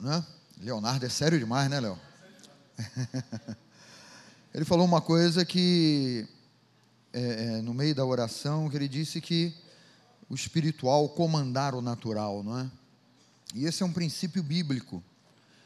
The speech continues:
Esse é um princípio da palavra de Deus. Esse é um princípio que do-, cada um de nós aqui, todos nós, devemos ter no nosso entendimento, devemos ter no nosso coração. Isso deve renovar o nosso entendimento a cada dia. É o espiritual quem comanda.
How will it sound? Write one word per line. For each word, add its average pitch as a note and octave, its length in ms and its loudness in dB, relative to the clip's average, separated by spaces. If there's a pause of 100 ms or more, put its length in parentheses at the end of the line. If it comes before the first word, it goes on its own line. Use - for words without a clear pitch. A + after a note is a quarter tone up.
(160)
Esse - 140 0
é - 20 6
um D#3 60 0
princípio D#3+ 420 2
da D#3 100 2
palavra D3+ 400 2
de D3 120 0
Deus. C3 560 0 (680)
Esse - 120 -4
é - 20 0
um D3+ 40 -2
princípio D3 360 0
que D#3+ 100 -2
do-, D#3 340 2
cada F#3 300 2
um F3 100 4
de D3 80 -2
nós C#3 320 0
aqui, E3 160 -4
todos E3 320 -2
nós, C#3 280 0
devemos D#3 580 0 (380)
ter D#3 180 8
no C#3+ 100 0
nosso C#3+ 300 0
entendimento, C3 540 0
devemos C#3+ 360 -2
ter C#3+ 180 2
no C3+ 120 0
nosso C3+ 300 0
coração. C#3+ 500 0 (240)
Isso D3+ 200 -6
deve E3+ 300 4
renovar E3 1200 2 (220)
o D3+ 80 -4
nosso D3+ 400 2
entendimento D3+ 680 2
a C#3+ 60 4
cada D3+ 280 2
dia. C3 380 0 (240)
É A#2+ 100 -2
o C3 60 0
espiritual C#3 760 0
quem C#3 180 -6
comanda. G#2+ 580 -2